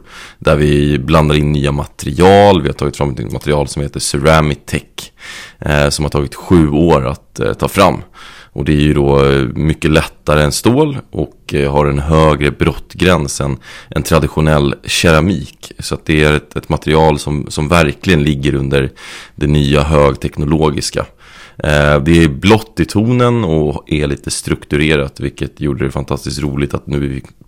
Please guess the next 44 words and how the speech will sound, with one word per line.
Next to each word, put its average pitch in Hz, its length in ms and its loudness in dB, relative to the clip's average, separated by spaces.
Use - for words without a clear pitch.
känna 71 340 0
och 67 80 -8
klämma 71 340 -2
på - 140 -8
det 71 60 -6
här 71 80 -6
materialet 69 480 -4
som - 180 -8
vi 69 180 -6
faktiskt - 440 -2
har 73 200 0
hört 87 360 2
lite 71 260 -2
om 67 140 -4
ett 71 80 -6
tag. 71 340 -6
Eh, 71 360 -6
så - 140 -8
att - 120 -6
det 87 60 2
var, 80 160 6
det 80 100 2
var 80 80 4
jättekul 73 540 -2
och, 69 280 -4
och - 420 -12
kollektionen 82 680 4
är 73 200 2
ju 71 420 2
riktad 78 360 -2
mot, 71 440 -6
mot 71 140 -6
mer 80 180 2
sport - 640 -6
och, 71 300 -2
och 69 100 -8
kommer 92 280 6
ner 85 200 6
lite 76 260 0
i - 40 -2
storleken 73 600 -2
också, - 320 -8
vilket, - 540 -12
eh, - 80 -4